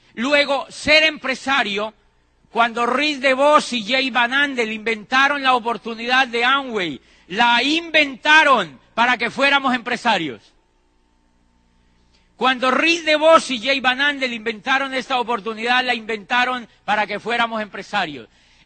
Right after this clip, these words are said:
Y todo el desarrollo de la empresarialidad se desarrolla en lo emocional, no en lo intelectual.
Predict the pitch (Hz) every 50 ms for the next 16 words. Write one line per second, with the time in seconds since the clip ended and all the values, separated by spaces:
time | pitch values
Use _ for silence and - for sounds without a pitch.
0 | _ - 247 202 - _ _ - 330 330 349 349 339 339 330 311 269 294 262 -
1 | 269 254 254 240 269 285 294 285 254 254 226 220 214 214 214 214 202 175 - 220
2 | 220 - - 226 233 226 214 214 220 220 220 220 214 214 240 254 262 254 233 185
3 | 165 151 - - 214 208 202 - 208 202 190 214 233 233 226 240 233 220 214 214
4 | 202 196 202 190 - 185 180 175 208 220 202 185 180 202 202 202 196 190 190 185
5 | 170 160 180 175 170 160 _ - 151 135 117